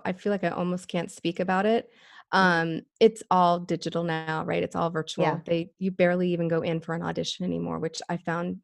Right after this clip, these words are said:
Speaker 1: baffling.
Speaker 2: Yeah.
Speaker 1: Um, so I would probably, <sighs> oh gosh, what would I talk to myself about? I think I'd have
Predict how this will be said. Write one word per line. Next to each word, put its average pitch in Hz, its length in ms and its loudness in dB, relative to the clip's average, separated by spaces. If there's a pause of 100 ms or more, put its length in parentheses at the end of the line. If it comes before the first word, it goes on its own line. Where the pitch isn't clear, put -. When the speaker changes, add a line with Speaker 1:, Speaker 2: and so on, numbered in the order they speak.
(120)
Speaker 1:
baffling. - 640 -4 (460)
Speaker 2:
Yeah. 180 360 6
Speaker 1:
Um, 165 160 -2 (440)
so - 300 6
I 330 240 8
would 339 220 4
probably, 330 1120 2 (140)
<sighs> - 180 -20
oh - 20 -10
gosh, - 920 -12
what - 140 -8
would 240 100 -4
I 226 180 -4
talk 226 220 -12
to 240 100 -4
myself 185 300 -4
about? 180 420 -8 (540)
I 240 80 8
think 285 260 4
I'd 269 160 8
have 226 300 4